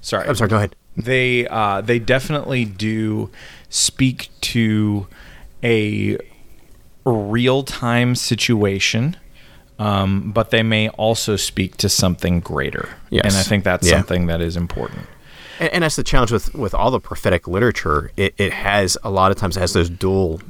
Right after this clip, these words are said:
Speaker 2: meanings on it.
Speaker 1: Yeah.
Speaker 2: And it's, so it's,
Speaker 1: Yeah.
Speaker 2: you, we just gotta tread carefully.
Speaker 1: Yeah.
Speaker 2: I,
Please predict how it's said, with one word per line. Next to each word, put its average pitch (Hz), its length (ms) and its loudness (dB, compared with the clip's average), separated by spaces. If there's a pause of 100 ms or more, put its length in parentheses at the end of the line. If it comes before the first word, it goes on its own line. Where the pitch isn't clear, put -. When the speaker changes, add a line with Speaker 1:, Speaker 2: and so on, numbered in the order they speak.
Speaker 2:
meanings 95 460 2
on 80 220 0
it. - 40 6
Speaker 1:
Yeah. 120 300 2
Speaker 2:
And 95 100 -2
it's, - 140 -6
so 87 240 2 (280)
it's, 120 220 2
Speaker 1:
Yeah. 87 60 -4
Speaker 2:
you, 110 240 2
we 127 100 0
just 117 140 -4
gotta 120 160 2
tread 95 320 -2
carefully. 90 440 0 (160)
Speaker 1:
Yeah. 85 200 0 (260)
Speaker 2:
I, 143 100 2